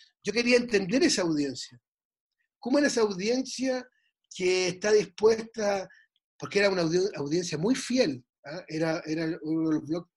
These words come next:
que tenía más, eh, más clics, más, más visitas y todas esas cosas que importan también. ¿Cómo eran? Entonces, cuando estaba terminando el libro para entregarlo,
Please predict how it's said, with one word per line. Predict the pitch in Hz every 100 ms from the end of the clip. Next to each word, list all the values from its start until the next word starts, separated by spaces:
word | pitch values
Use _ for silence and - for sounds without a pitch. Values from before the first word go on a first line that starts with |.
| _
que | - 139
tenía | 143 165 143
más, | 139 202 233 - - _ _ _ -
eh, | 151 156 151 147 143 143
más | 147 156 156
clics, | - 175 190 175 151
más, | 160 156 156
más | 156 156 147
visitas | 143 - 208 208 175
y | 156
todas | 190 208
esas | 214
cosas | 208 214 208
que | 208
importan | 175 208 196 196 190
también. | 180 180 196 147 - _ _ _ _ _ _ _ _ _ _ -
¿Cómo | 202 214
eran? | 220 160 120 123 - _ _ _ _ _ _ _ _ -
Entonces, | 156 - 190 196 196 202 160 - _ _
cuando | - 147
estaba | 151 180 180
terminando | 175 165 151 170 180
el |
libro | 180 208 208
para | 180
entregarlo, | 170 156 156 170 202 220 -